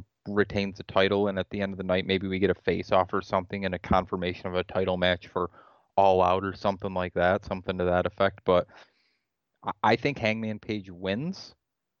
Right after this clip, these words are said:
Um, if I was betting, I'd bet my money on Hangman Page. It kind of, kind of sucks though, 'cause I, I like Team Taz and,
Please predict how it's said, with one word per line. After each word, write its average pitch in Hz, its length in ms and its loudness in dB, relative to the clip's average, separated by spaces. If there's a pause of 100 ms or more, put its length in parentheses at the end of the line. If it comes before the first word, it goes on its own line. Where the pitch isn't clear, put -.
(160)
Um, 90 380 0
if 95 140 -2
I 95 100 6
was 90 160 -6
betting, 95 360 0
I'd 90 180 -4
bet 92 180 -2
my 92 100 -12
money 92 300 -8
on 104 140 -4
Hangman 110 420 -8
Page. 120 340 -6
It - 120 -12
kind 123 240 2
of, 107 160 -2 (220)
kind 123 160 -2
of 107 60 -6
sucks - 360 -2
though, 95 140 -6
'cause - 120 -10 (160)
I, 113 60 4
I - 20 6
like 165 260 2
Team 190 220 -8
Taz 123 300 2
and, 101 180 -10